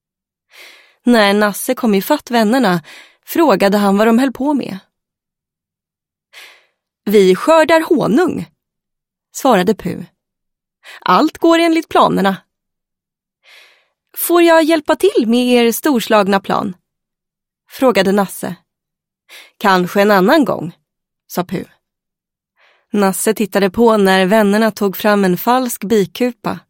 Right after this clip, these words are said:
för att lura bina till att ge bort sin honung. Men de blev arga.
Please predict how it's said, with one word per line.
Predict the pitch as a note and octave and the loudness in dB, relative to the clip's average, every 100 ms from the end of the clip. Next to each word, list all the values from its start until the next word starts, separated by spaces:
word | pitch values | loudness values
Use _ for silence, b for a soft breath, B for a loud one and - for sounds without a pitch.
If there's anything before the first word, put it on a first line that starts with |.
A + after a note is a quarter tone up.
| _ B B | _ B B
för | - | -2
att | B3 C4+ | -2 0
lura | D#4 A3+ A3 D#4+ | -2 0 0 0
bina | G#3+ F#3+ F#3+ F#3 G3 | 2 0 2 0 -4
till | - B3+ | -2 -2
att | B3+ | 0
ge | C#4+ | -4
bort | G3 C4 - | -4 -6 -4
sin | A#3 A3 | -2 0
honung. | A#3+ F#3+ F#3+ A#3+ E3 - _ _ _ _ _ _ B B B B | 0 0 -2 -6 -8 -14 _ _ _ _ _ _ B B B B
Men | F#3 G3 | 0 0
de | F#3+ F3+ | 2 2
blev | F#3 E3+ A3+ | 0 0 0
arga. | A#3 F3+ D#3 G#3 | 0 -2 -6 -8